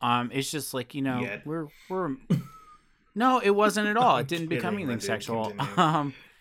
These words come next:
Speaker 1: uh, it's, uh, it's just, uh, I, you know, she's my, she's, she was
Speaker 2: Yeah.
Speaker 1: my fiance at the time, and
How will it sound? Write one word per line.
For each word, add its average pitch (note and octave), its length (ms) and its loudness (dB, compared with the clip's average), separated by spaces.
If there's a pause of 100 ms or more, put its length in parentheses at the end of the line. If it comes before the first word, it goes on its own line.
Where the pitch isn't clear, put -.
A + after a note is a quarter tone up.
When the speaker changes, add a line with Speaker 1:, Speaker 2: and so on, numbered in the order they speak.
(540)
Speaker 1:
uh, C#3+ 540 8 (320)
it's, E3+ 260 4
uh, D#3 320 8
it's D#3+ 240 0
just, - 280 -4
uh, C3+ 500 6
I, C3+ 140 -4
you D#3 220 -6
know, D#3 320 -2 (100)
she's D#3+ 260 -8
my, E3+ 280 -8
she's, D3 340 -8
she D#3 180 -6
was D3+ 220 -2
Speaker 2:
Yeah. C#3 80 -2
Speaker 1:
my C3 160 -2
fiance B2+ 420 -4
at A#2 100 -4
the B2 80 -12
time, B2 400 -4
and A#2 300 -4